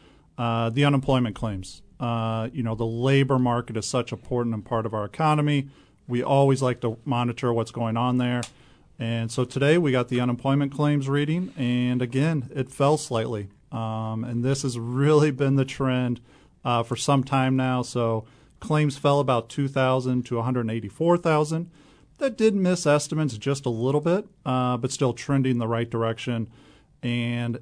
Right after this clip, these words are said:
it is just an extremely tight labor market out there. We've talked about this before,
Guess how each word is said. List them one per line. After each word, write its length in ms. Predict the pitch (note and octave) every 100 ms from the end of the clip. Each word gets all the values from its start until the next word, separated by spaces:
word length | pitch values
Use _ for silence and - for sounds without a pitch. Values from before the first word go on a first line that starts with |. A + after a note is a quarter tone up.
| -
it 240 | C3+ C#3
is 220 | C3 A#2
just 360 | - C3+ B2 -
an 120 | A#2
extremely 880 | A2 - - - B2 C3+ B2+ B2 A2+
tight 280 | A2+ A#2 G#2
labor 280 | G#2 G2+ G2+
market 300 | G2 F#2+ G2+
out 160 | F#2+
there. 200 | - F#2+
We've 220 | G2 A#2
talked 300 | A2+ B2+ A#2+
about 240 | A2+ A2+ A2+
this 160 | A2
before, 580 | - G2+ - B2 B2 A#2+